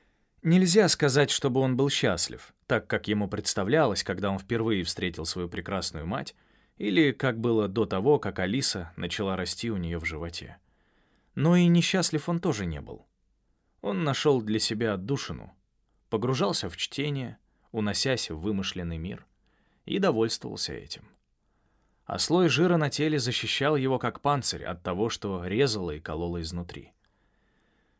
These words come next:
Алиса любила его так же сильно, как и раньше. Она следовала за ним повсюду, как тень, но при этом мало говорила, что его очень устраивало. Если ему что-то было нужно, она радостно кидалась выполнять его пожелания.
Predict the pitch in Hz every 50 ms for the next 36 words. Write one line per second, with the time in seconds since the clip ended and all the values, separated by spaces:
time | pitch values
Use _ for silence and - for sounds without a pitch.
0 | _ _ _ - 113 156 196 196 180 - - 151 151 147 139 160 170 151 147 139
1 | 127 131 123 - - 147 123 107 101 101 95 - - 147 151 143 127 - 117 110
2 | - 120 101 90 78 73 - - - - - _ _ _ _ _ _ _ _ _
3 | _ _ _ _ _ 208 196 190 175 151 127 - - 131 143 127 123 110 110 110
4 | 104 107 101 101 98 90 - 90 - - - 139 107 101 92 101 95 - - -
5 | 135 113 90 82 - _ _ _ _ _ _ _ _ _ - 87 95 85 - 151
6 | 170 165 - 147 135 135 139 139 139 131 117 123 123 120 127 127 104 87 71 -
7 | 62 64 - - - 104 95 95 95 101 104 101 98 - - 107 104 98 - -
8 | 107 98 87 76 64 57 52 52 - _ _ _ _ _ _ _ _ _ _ _
9 | _ _ - - 113 117 - 113 110 117 117 117 110 - - 123 - 113 101 107
10 | 107 104 104 127 160 135 127 139 127 110 - _ _ _ _ - - 151 196 185
11 | 151 156 156 139 120 107 - - 95 95 - 101 95 110 117 120 104 - - -
12 | 92 95 92 - 104 92 90 92 95 107 101 - - 87 87 85 85 90 82 85
13 | 80 76 73 71 - - - -